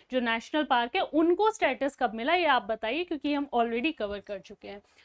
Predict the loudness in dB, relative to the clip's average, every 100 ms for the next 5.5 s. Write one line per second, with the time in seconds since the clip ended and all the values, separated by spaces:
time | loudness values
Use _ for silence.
0 | _ -2 0 2 2 4 2 2 2 0
1 | 0 -4 0 2 2 0 -4 -4 -2 0
2 | 2 4 2 2 -4 -4 0 0 2 2
3 | 2 2 -2 -20 -12 -8 -6 -2 -2 0
4 | -2 0 0 0 -2 0 0 0 -2 -2
5 | -2 -2 -2 0